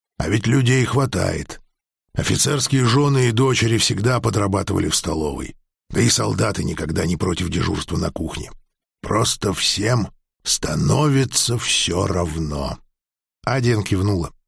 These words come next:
Спросила, что с ними будет дальше. "Кто-то уйдёт", решил Ян. "А кто-то сядет в старые танки и погонит через пустоши к рыжим.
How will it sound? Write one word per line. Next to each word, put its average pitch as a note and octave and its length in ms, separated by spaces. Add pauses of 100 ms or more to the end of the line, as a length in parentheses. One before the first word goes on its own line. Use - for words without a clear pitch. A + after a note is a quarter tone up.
(220)
Спросила, G#2+ 600 (320)
что - 180
с A2+ 100
ними C#3 160
будет C#3 280
дальше. C3 360 (420)
"Кто-то D3 360
уйдёт", G#2+ 480 (300)
решил A2 360
Ян. F2+ 320 (540)
"А F#2 120
кто-то D#3 360
сядет B2+ 440
в - 60
старые A2+ 460
танки E3 600 (420)
и F#2+ 100
погонит F3 680
через A#2 400
пустоши A2 680
к - 120
рыжим. D#2 540